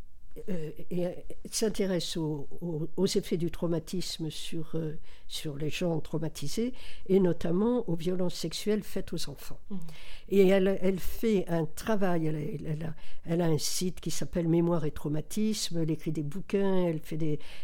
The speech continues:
Speaker 1: elle, elle, elle rencontre le, le gouvernement, enfin, à supposer que le gouvernement veuille, euh, veuille bien continuer
Speaker 2: Oui.
Speaker 1: à s'intéresser à ce genre de choses.
Speaker 2: Oui.
Speaker 1: Mais elle fait un travail, euh, remarquable, et je lui dois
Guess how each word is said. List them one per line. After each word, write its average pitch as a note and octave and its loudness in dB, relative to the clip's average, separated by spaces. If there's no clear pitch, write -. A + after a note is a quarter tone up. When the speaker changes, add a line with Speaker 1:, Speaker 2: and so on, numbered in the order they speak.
Speaker 1:
elle, E3 4
elle, D3+ 2
elle D3+ -2
rencontre D#3 0
le, D3+ -2
le D3+ -2
gouvernement, D#3 0
enfin, C#3+ -4
à C3 -2
supposer D3 0
que - 0
le D3+ 4
gouvernement D#3 0
veuille, D#3 -4
euh, D#3+ 0
veuille E3 -2
bien D#3+ -2
continuer D#3+ -2
Speaker 2:
Oui. E3 -6
Speaker 1:
à D#3+ 0
s'intéresser E3 -4
à D#3+ -4
ce D3+ -6
genre D#3 -6
de D3+ -6
choses. B3 -6
Speaker 2:
Oui. F#3 -10
Speaker 1:
Mais F#3+ 4
elle G#3 2
fait A#3 0
un F3 6
travail, F#3 2
euh, D#3+ 4
remarquable, A3 4
et A3 4
je G#3+ 6
lui G#3 4
dois A#3 8